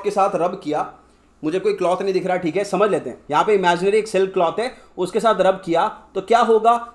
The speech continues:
बेटा? ये जो ग्लास रॉड है ये कैसी हो जाएगी? पॉजिटिवली चार्ज। सिल्क रॉड कैसी हो जाएगी? नेगेटिवली चार्ज। तो ये चार्ज क्यों हो रही है? क्योंकि कुछ इलेक्ट्रॉन इस रॉड से निकलकर सिल्क पर चले गए, कुछ इलेक्ट्रॉन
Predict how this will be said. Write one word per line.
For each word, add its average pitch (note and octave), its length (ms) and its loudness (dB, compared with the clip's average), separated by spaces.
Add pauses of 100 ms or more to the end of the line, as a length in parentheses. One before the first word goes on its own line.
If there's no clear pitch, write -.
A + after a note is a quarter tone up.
बेटा? D#3+ 160 4
ये A#3+ 160 2
जो A#3+ 120 2
ग्लास F3 400 2
रॉड A3+ 180 4
है A3+ 120 2
ये A#3+ 80 4
कैसी G#3+ 280 -2
हो B3+ 80 -2
जाएगी? A#3+ 260 0
पॉजिटिवली G3 680 0
चार्ज। G#3 300 0 (260)
सिल्क A#3+ 340 0
रॉड A#3+ 220 2
कैसी A#3 200 -2
हो A#3+ 80 -2
जाएगी? A#3 220 2
नेगेटिवली G3+ 520 2
चार्ज। G3+ 280 4 (280)
तो A#3 40 4
ये B3+ 80 2
चार्ज A#3 400 2
क्यों C4 260 -2
हो B3+ 100 6
रही B3+ 200 6
है? A#3 100 4
क्योंकि G#3+ 400 -4
कुछ C#4+ 340 -4
इलेक्ट्रॉन A#3 760 0 (220)
इस A3 180 0
रॉड G3+ 440 6
से B3+ 180 2
निकलकर A#3+ 720 0
सिल्क A3+ 400 0
पर G#3+ 220 0
चले D#3+ 320 -2
गए, C3 200 -6 (500)
कुछ C4 200 2
इलेक्ट्रॉन G#3 800 2